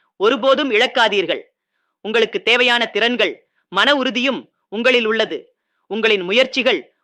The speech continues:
உங்களின் நம்பிக்கையை உறுதியாக்கும். நான் உங்களின் வழிகாட்டியாக இருக்கிறேன். நம்புங்கள், உங்கள் வாழ்க்கை மாற்றமடையும். நஷ்டம் என்பது ஒரு முடிவு அல்ல,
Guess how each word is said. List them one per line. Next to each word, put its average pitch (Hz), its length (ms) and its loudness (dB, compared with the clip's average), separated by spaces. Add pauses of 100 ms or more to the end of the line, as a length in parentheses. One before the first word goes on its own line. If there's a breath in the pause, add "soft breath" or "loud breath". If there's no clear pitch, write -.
உங்களின் 214 360 0
நம்பிக்கையை 220 760 -2 (140)
உறுதியாக்கும். 214 680 0 (340)
நான் 190 460 -2 (180)
உங்களின் 226 400 0
வழிகாட்டியாக 285 720 0
இருக்கிறேன். 233 600 -4 (240)
நம்புங்கள், 233 680 -2 (180)
உங்கள் 208 260 -2
வாழ்க்கை 233 440 0
மாற்றமடையும். 202 840 0 (640)
நஷ்டம் 220 400 0
என்பது 269 580 0 (240)
ஒரு 240 220 2
முடிவு 277 320 2
அல்ல, 240 460 0